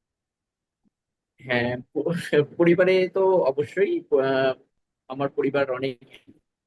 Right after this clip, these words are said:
যে আমি অবশ্যই কোয়ালিফাই করেছি। তো, আহ, সোসাইটিতে আমার বন্ধু বান্ধব, পরিচিত জন যারা জানে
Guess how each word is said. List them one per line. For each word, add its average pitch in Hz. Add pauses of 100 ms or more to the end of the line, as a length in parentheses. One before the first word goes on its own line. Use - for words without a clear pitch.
(160)
যে 127
আমি 123
অবশ্যই 127
কোয়ালিফাই 120
করেছি। 113 (600)
তো, 123 (800)
আহ, 113
সোসাইটিতে 139 (480)
আমার 131 (160)
বন্ধু 131
বান্ধব, 127 (120)
পরিচিত -
জন 123
যারা 120
জানে 117